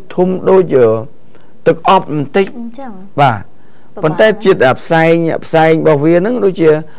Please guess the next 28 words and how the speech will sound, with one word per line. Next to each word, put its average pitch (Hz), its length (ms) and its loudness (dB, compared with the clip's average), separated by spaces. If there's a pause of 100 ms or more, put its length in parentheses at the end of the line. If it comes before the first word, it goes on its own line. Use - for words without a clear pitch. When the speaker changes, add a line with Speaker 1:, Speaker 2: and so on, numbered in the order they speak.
(340)
Speaker 1:
vì, 156 180 2
ờ, 143 260 2 (960)
mình, 156 240 2
ờ, 117 340 2
mình, 147 320 0
mình 151 160 0
chỉ 143 120 0 (540)
thum 151 200 0
khăn 143 240 -4
đôi 147 120 0
cái - 160 -8 (100)
cha 135 380 -6
với 147 160 -6
tỷ. 98 180 -10 (360)
Speaker 2:
Chà. 107 60 -16 (200)
Speaker 1:
Và, 101 240 -2 (420)
anh 110 120 -6
nâng. 98 220 -4 (420)
Ấy, 123 360 0
chẳng, 160 220 0
ờ, 135 160 0
tôi 135 200 0
tên 143 180 2
đi 139 140 -2
chân 151 260 0
nẹ, 143 180 0
trên 139 180 0
nẹ, 139 140 2